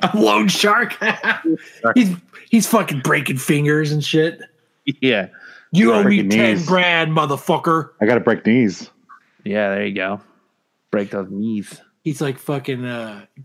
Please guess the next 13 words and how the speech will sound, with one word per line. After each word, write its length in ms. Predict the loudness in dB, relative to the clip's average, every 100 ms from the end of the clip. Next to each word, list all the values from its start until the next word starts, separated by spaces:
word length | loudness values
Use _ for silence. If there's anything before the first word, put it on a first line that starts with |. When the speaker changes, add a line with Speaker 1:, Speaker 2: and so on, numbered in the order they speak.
| -4
Speaker 1:
Dark 300 | -4 -4 -4
Man, 260 | -2 -2
and 180 | -4 -6
fuck, 280 | -8 -8 -6
he's 180 | -6 -4
got 160 | -4
his, 180 | -4 -4
uh, 200 | -6 -6 -4
cigar 380 | -2 0 0
clipper. 520 | 0 0 0 0 -2 -8 _ _ _ -20 -20 -8 -2
Speaker 3:
<laughs> 0 | 0 2 0 -2 _ 0 0 0 _ -20 -20 -20 -20 _ _ _ _ _ _ -20 _ _ -20 -20 -20 _ _ _ _ _ -4
Wearing 260 | -2 0
bandages. 600 | 0 0 -2 -2 -4 -4